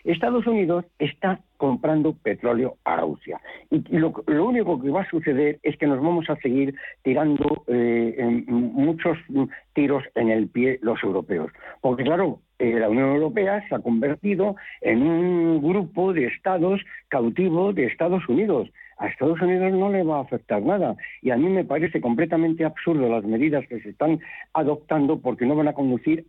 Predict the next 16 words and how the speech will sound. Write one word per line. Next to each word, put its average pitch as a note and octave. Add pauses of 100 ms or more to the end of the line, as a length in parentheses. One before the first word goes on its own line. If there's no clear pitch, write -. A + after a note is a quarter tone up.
absolutamente C#3
a G#2+
nada. F2+ (280)
Es E3+
muy F3+
sencillo A#2+
criticar C3+
la B2
posición D#3+ (220)
de D3
varios C#3+
estados, A#2+
entre C3+
ellos C#3
Hungría, B2
constantemente, D3